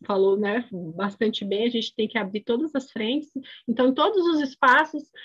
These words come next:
é, dar voz pras mulheres, convidar, incluir, beneficiar, mas também dar voz e, e considerar as opiniões das mulheres, né, em todas as oportunidades que a gente tiver.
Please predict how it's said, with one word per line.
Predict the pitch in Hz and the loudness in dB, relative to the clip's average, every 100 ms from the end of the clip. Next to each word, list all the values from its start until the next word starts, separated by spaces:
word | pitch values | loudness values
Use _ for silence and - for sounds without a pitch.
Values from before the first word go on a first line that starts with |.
| - - - | -20 -16 -4
é, | 226 233 233 233 226 226 | -2 0 2 2 2 0
dar | 196 202 262 | 2 4 4
voz | 302 254 285 - | 4 2 0 -2
pras | 285 | -2
mulheres, | 254 233 214 | 2 2 0
convidar, | 240 233 226 208 262 294 | -2 -2 0 2 2 2
incluir, | 277 277 226 240 277 | 0 -4 -4 -4 -4
beneficiar, | 233 214 214 - 254 254 | -2 -2 -4 -8 -2 0
mas | 262 | -2
também | 262 254 254 | -4 -4 -2
dar | 254 | -2
voz | 247 233 247 262 262 | -2 -2 -2 -2 -2
e, | 247 247 240 226 - 226 233 226 220 214 208 | 0 0 -2 -6 -8 -8 -8 -6 -4 -4 -4
e | 202 190 - _ _ _ _ _ - | -8 -12 -16 _ _ _ _ _ -2
considerar | 269 262 254 254 247 254 | 0 2 0 4 4 4
as | |
opiniões | 254 262 233 226 | 0 0 0 0
das | 220 | 2
mulheres, | 247 254 170 165 175 | 2 4 0 -6 -10
né, | 175 | -10
em | |
todas | 185 226 247 | -4 -2 0
as | 254 247 | 0 -2
oportunidades | 247 233 240 214 208 | -2 -2 -2 0 -2
que | - | -4
a | 220 | -6
gente | 220 214 | -6 -6
tiver. | - 220 190 | -8 -10 -10